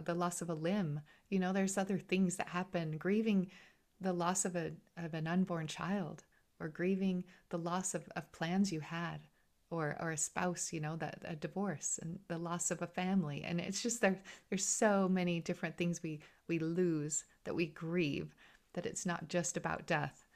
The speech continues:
And it's just been so eye-opening to understand the different ways that we process that, and how even though it's a different situation, the process is still all the same. We still have to go through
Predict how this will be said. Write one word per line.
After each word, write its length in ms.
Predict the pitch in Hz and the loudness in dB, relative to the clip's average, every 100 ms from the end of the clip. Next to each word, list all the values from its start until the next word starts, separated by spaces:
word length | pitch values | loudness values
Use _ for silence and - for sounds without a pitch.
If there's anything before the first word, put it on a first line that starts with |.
| _ _ 220 | _ _ -10
And 180 | 160 160 | -6 -6
it's 240 | 165 - | -6 -6
just 300 | - 175 - | -4 -4 -2
been 260 | 170 160 151 | -2 -2 -2
so 240 | - 160 - | 0 0 0
eye-opening 580 | 160 156 156 160 151 151 | -2 -2 -4 -4 -4 -4
to 280 | - 156 - | -2 -2 -2
understand 440 | 170 165 - 165 | -2 -2 -2 -4
the 40 | 156 | -2
different 320 | 165 165 - | -4 -6 -6
ways 340 | 160 160 156 - | -2 0 -2 -4
that 120 | - | -4
we 120 | 165 | -6
process 560 | 147 - 147 - 196 - | -4 -6 -2 0 0 0
that, 340 | 226 247 269 - - _ _ _ _ _ - | -2 -2 -4 -10 -20 _ _ _ _ _ 4
and 140 | 180 | 4
how 280 | 175 180 170 | 4 0 2
even 220 | 196 208 | 4 4
though 100 | 185 | 4
it's 140 | 175 170 | 2 0
a 40 | |
different 280 | 156 160 175 | -4 0 0
situation, 720 | - - 165 165 - 196 202 - _ | 0 -2 -2 0 2 4 2 -2 _
the 80 | 160 | -10
process 580 | - - 147 - 175 - | -2 0 0 0 0 0
is 180 | 156 - | 0 0
still 400 | - 156 151 - | -2 -4 -4 -6
all 160 | 151 156 | -6 -6
the 80 | 165 | -4
same. 320 | - 156 175 | -2 0 -2
We 100 | 156 | -2
still 200 | - 165 | -2 -2
have 100 | 165 | -4
to 80 | 151 | -6
go 260 | 156 151 | -2 -2
through 640 | 147 - 143 147 156 202 | -4 -8 -2 0 2 0